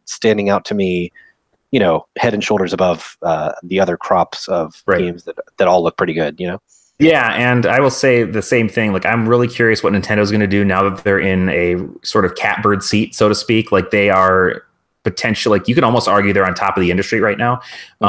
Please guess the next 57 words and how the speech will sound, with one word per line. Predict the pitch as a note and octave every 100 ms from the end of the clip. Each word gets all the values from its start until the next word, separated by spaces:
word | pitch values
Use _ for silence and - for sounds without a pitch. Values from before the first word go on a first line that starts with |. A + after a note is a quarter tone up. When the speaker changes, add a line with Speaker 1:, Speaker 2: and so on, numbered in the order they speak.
| G2
Speaker 1:
Mm-hmm. | F#2+
Speaker 2:
they | A2
have | G2+
not | G#2 A#2
been | G2 G#2
in |
this | A#2
position | - A2+ A2 A#2
for | A#2
a | A2
while. | G#2 G2+ A2+ -
I | G2
don't | F#2+ G2+
know | G2 G2
if | F2+
that's | F#2
a | F2
good | E2+ G2
thing | - G2+
or | F2+
a | E2+
bad | D#2+ F2+ A#2+ -
thing, | D#3+ D#3+ E3+ F3
'cause | -
I | G2+
think, | G#2 -
like, | G2 F#2+ -
uh, | F2+
desperate | E2 G2+ G#2 -
Nintendo | F#2+ F#2 G2+ G2 F#2+
is | F2
the | E2
best | A2 -
Nintendo, | D3+ D#3 D3 D#3 E3+ - - -
but | G2 G#2+ -
I | A2
feel | - C3 C3 C3
like | A#2+ A2
they've | A2 G#2
got | A2
a | G#2
really | G2+ A#2 B2+
interesting | A2 - A2+ A2+
system | G2+ G#2+ - G#2+
with | G2+
a | F#2
good | G2 G2+
hook | F#2 F#2+
here. | - F#2
I |
wanna | F#2
see | F2 F#2
what |
they | F2
do | E2 F2+
with | F2+ F2
it. | D#2+